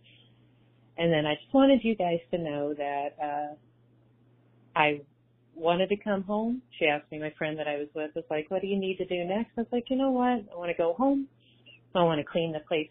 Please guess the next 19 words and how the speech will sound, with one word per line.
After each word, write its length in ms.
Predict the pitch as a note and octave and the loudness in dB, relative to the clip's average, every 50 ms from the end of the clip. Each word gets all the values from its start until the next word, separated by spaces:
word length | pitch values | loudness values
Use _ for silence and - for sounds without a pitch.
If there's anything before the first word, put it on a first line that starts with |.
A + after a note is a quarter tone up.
| _ | _
up. 240 | F#3+ F#3 F#3 F3+ F3 _ _ - _ _ _ _ - | 0 0 0 0 -2 _ _ -20 _ _ _ _ -12
I 40 | D#3+ | -8
wanna 160 | D#3 D3+ D3 | -6 -6 -4
do 140 | - D#3 D3+ - - | -4 -6 -8 -6 -6
some 100 | E3 D#3+ | -4 -2
laundry. 600 | D3 C#3+ C#3+ D3 D#3 D3 C#3 C#3+ C#3+ D3+ D#3 _ _ _ _ _ _ _ _ _ _ _ _ _ _ _ _ - | -2 -2 -2 -4 -2 0 0 0 0 -2 -6 _ _ _ _ _ _ _ _ _ _ _ _ _ _ _ _ 8
And 80 | D4+ D4+ | 10 10
I 40 | |
wanna 240 | D#4 D#4+ D#4 C#4+ B3+ G3+ | 10 10 8 6 4 2
listen 280 | F#3+ F#3 - - F3+ | 2 0 -2 -4 -4
to 80 | F3 E3+ | -4 -4
the 100 | E3+ - - - | -6 -10 -8 -6
Stonebergs." 520 | D3+ C#3+ C#3 C#3+ C#3+ - - C#3+ D#3+ D#3 - - _ _ _ _ _ _ _ _ - | -6 -6 -6 -8 -10 -10 -10 -10 -10 -10 -14 -20 _ _ _ _ _ _ _ _ -12
Uh, 420 | D3+ C#3+ C3+ C#3+ C#3+ - - - - _ _ _ _ _ _ _ - | -10 -10 -8 -8 -6 -8 -8 -10 -12 _ _ _ _ _ _ _ -6
I 180 | F3+ G3+ A#3+ | -4 -4 -4
don't 100 | C4+ F4 | 0 0
know, 100 | G#4 F4+ G#3 | 0 0 0
you, 500 | D#3+ D3+ E3 E3+ E3+ F3 F3+ F#3+ G#3+ G#3 - _ _ _ _ _ _ | -2 -2 0 0 2 2 2 0 0 -2 -6 _ _ _ _ _ _
specifically 640 | _ - D4+ - C4 B3 - A#3+ A#3+ - B3 B3 | _ 0 6 6 6 6 6 2 0 0 -2 -2